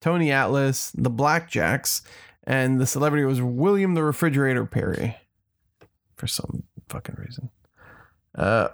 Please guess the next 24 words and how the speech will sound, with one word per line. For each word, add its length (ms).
oh 160
seven, 1160
Dusty 340
Rhodes, 500
Kurt 320
Hennig, 580
Jerry 300
Lawler, 480
Nick 260
Bockwinkel, 680
Mister 300
Fuji, 760
The 220
Sheik, 600
and 140
Jim 280
Ross, 720
and 140
the 60
Wild 260
Samoans. 380
See, 200
all 240
these 500